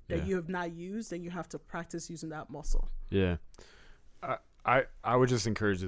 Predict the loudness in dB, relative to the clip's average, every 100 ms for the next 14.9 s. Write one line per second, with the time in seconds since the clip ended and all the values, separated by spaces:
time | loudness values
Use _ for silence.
0 | -2 -2 -2 -2 -2 -2 -4 -6 -8 -4
1 | -2 -2 -2 -2 -2 0 -2 -4 -4 -2
2 | -2 -4 -6 -6 -4 -2 -4 -4 -6 -4
3 | 0 4 4 4 12 12 12 0 -2 -2
4 | 0 6 8 10 8 8 8 8 8 6
5 | 4 4 4 2 -2 -6 -8 -8 -12 -14
6 | -10 0 0 0 -6 -18 -20 -18 -14 -4
7 | -4 -4 -10 -4 -2 2 2 2 0 -4
8 | -12 -6 -4 -2 0 0 0 0 2 2
9 | 6 6 6 -2 -4 -4 -6 -6 -6 -6
10 | -6 -6 -8 -10 -10 -8 -8 -8 -6 -4
11 | -2 0 2 2 2 2 2 0 0 -2
12 | -4 -8 -6 -4 0 -2 -2 -6 -6 -6
13 | -6 -8 -6 -6 -6 -4 -6 -4 -4 -2
14 | -2 0 2 0 -4 -8 -8 -10